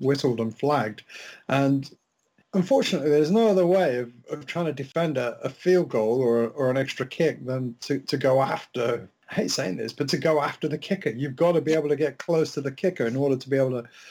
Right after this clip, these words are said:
to block the, the ball or, or put him off su-, sufficiently to, to miss the kick. So it, it's a fine line that you tread, you know, because I think somebody asked,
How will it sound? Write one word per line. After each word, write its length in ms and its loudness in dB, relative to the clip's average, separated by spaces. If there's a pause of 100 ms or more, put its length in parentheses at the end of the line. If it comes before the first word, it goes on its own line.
(140)
to 80 0
block 380 0
the, 260 -2 (120)
the 100 0
ball 340 4
or, 260 -2 (300)
or 100 -6
put 200 -2
him 140 0
off 140 -2
su-, 180 -14
sufficiently 800 -6
to, 220 -8 (120)
to 120 -8
miss 240 -6
the 140 -12
kick. 380 -4
So 440 0 (720)
it, 180 0
it's 160 -2
a 60 2
fine 360 2
line 240 2
that 120 -2
you 80 -12
tread, 500 -2 (300)
you 140 -4
know, 280 -4
because 300 -4
I 40 -4
think 180 -6
somebody 420 0
asked, 440 -4